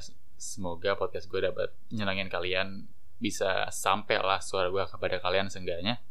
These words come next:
Cukup segitu aja pembahasan dari gua. Gua nggak mau panjang-panjang, gua nggak mau bikin episode yang banyak-banyak. Nggak, nggak, nggak, nggak mau,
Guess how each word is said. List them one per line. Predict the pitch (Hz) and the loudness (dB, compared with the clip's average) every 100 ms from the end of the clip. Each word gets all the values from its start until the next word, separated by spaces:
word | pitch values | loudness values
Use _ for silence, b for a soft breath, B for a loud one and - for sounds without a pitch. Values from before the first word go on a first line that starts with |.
| - - - - - - - - - B B B B B - - - - - | -4 -4 -4 -4 -4 -4 -4 -4 -4 B B B B B -4 -4 -4 -4 0
Cukup | - 165 | 4 4
segitu | - 143 135 147 | 4 4 6 6
aja | 147 170 | 8 8
pembahasan | 147 117 120 | 8 6 6
dari | 117 117 | 6 6
gua. | 117 135 143 | 6 4 4
Gua | 107 104 | 4 4
nggak | 104 | 4
mau | 101 | 4
panjang-panjang, | 101 104 101 104 104 113 123 120 107 | 4 2 4 4 6 4 4 -2 4
gua | 120 | 4
nggak | 117 113 | 6 4
mau | 110 110 | 4 2
bikin | 113 110 110 | 2 2 2
episode | 113 - 156 139 | 4 6 6 8
yang | 131 127 123 | 4 4 4
banyak-banyak. | 120 120 120 117 110 120 113 110 107 - | 4 4 2 4 6 6 2 -2 -6 -4
Nggak, | 120 117 107 | 2 4 6
nggak, | 104 | 4
nggak, | 101 - - 104 | 4 2 2 2
nggak | 101 | 2
mau, | 104 - - | 2 0 -2